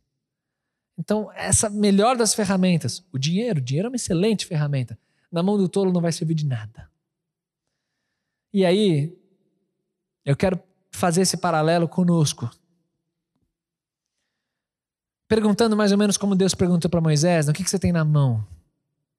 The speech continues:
E o que que você vai fazer com o que você tem na mão? O que que as suas mãos carregam de história, de realizações? O que que você tem feito na sua vida, pelos outros, pela igreja, pelo Senhor, no trabalho?"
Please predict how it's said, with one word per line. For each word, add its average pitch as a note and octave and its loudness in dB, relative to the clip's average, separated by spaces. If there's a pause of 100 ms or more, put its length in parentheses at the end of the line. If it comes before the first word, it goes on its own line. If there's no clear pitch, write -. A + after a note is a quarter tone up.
(120)
E D3 -2
o C#3 -2
que - -18
que - -8
você F#3 -2
vai E3+ 2
fazer D3 -2
com D3 -4
o - -4
que - -4
você D#3 -2
tem D3 0
na C#3 2
mão? B2 0
O - -20
que G3 -4
que G#3 -2
as F#3+ 0
suas F3 0
mãos E3+ 2
carregam D#3+ 2
de D#3 2
história, C#3+ -2
de C3+ -6
realizações? C#3 -2
O C3 -8
que E3+ -6
que - -10
você - -8
tem D#3 -2
feito C#3+ -6 (1300)
na A2 -8
sua A2 -4
vida, D3 2 (300)
pelos G#2+ -6
outros, D#3+ 0
pela A2+ -6
igreja, C#3 0
pelo B2+ -4
Senhor, C#3+ -2
no B2 -12
trabalho?" C#3 -4